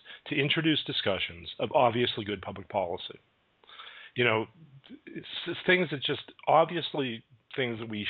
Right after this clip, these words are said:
should do that it's impossible to see any reason why we wouldn't do it. Like, for example,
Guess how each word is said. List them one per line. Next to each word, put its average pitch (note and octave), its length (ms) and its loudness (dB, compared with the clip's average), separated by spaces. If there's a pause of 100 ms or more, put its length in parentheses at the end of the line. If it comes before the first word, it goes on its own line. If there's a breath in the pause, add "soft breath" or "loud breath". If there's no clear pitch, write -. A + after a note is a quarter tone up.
should A#2+ 160 -2
do G#2 240 -4
that G2 200 -2
it's - 120 -16
impossible A2+ 520 2
to F2+ 100 -12
see G#2 80 -2
any A#2 140 2
reason G#2+ 240 -2
why G#2+ 100 2
we G2+ 80 -2
wouldn't G#2 200 -2
do A#2 40 2
it. B2+ 40 2
Like, D3+ 200 6
for C#3 60 0
example, G#2+ 400 0